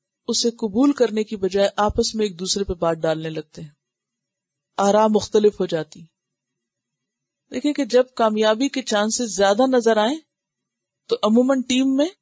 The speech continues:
इत्तेफाक होता है, लेकिन जब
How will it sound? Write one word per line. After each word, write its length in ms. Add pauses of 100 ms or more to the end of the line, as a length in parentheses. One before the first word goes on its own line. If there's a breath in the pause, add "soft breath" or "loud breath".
(340)
इत्तेफाक 460
होता 240
है, 100 (1040)
लेकिन 400
जब 220